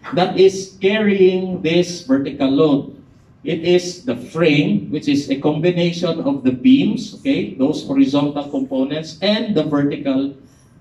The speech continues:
components. So, eto yun. So, if they are poorly constructed, they are not designed accordingly, this will experience cracks,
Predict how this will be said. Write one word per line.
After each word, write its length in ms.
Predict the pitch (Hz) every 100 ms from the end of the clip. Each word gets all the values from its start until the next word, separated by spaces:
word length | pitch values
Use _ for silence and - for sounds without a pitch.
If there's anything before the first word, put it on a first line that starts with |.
| -
components. 920 | 127 127 117 113 117 101 - - - - _ _
So, 340 | 277 135 135 156
eto 240 | - 170
yun. 200 | 180 139
So, 120 | -
if 260 | 147 143 -
they 220 | 226 285
are 240 | 277 277
poorly 420 | - 233 233 233 -
constructed, 840 | 208 202 196 202 - 185 - 131
they 120 | 170
are 160 | 165 175
not 360 | 208 - - - -
designed 560 | 143 139 - 180 151 156
accordingly, 800 | - 170 165 175 190 143 135 135 - _ _ _
this 220 | 190 208
will 180 | 208 175
experience 800 | - - 156 151 147 143 127 -
cracks, 840 | - 143 139 - - - - -